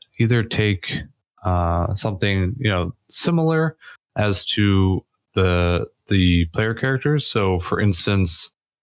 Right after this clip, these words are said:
um, Misty was kind of a very smart,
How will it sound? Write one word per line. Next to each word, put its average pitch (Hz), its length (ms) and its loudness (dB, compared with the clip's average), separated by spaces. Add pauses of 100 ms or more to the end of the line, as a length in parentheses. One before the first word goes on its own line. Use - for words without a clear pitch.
(200)
um, 90 500 0 (580)
Misty 101 720 0
was 92 360 0
kind 92 220 -4
of 90 140 -2
a 87 380 2 (380)
very 101 360 0
smart, 95 960 -2